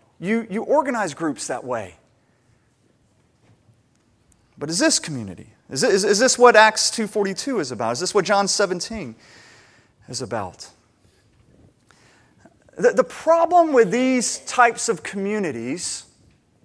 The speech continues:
is that they work equally well outside of the church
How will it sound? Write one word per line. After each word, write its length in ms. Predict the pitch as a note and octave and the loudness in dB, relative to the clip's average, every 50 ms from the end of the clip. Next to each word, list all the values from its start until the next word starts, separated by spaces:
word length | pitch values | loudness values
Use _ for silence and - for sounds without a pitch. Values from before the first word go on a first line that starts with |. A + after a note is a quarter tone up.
| _ _ _ _ _ _ _ _ _ _ _ _ _ _ _ _ _ _ _ _ _ _ _ - | _ _ _ _ _ _ _ _ _ _ _ _ _ _ _ _ _ _ _ _ _ _ _ -6
is 140 | - F3 D#3 | -4 0 2
that 160 | A#3+ - - | 2 4 4
they 80 | B3+ A3+ | 2 2
work 360 | G3 A3+ C#4 C4+ - - - - - - | 2 2 2 2 2 -2 -8 -14 -6 -2
equally 500 | B3+ D4+ D4+ - - B3+ C#4 C4+ C4+ B3+ | 0 0 0 0 -4 -6 -4 -4 -2 -2
well 360 | G#3+ G3+ G3+ G3 G3+ - - | 0 4 4 4 4 2 2
outside 480 | - G3+ G3+ - - - G#3 F3+ F3+ F3 | 0 0 0 0 -2 0 0 0 0 0
of 80 | E3 | -2
the 80 | D3 D#3 | -6 -8
church 560 | - - D#3+ A#2+ F#2+ - - - - - - | -10 -8 -10 -10 -10 -12 -16 -14 -14 -14 -16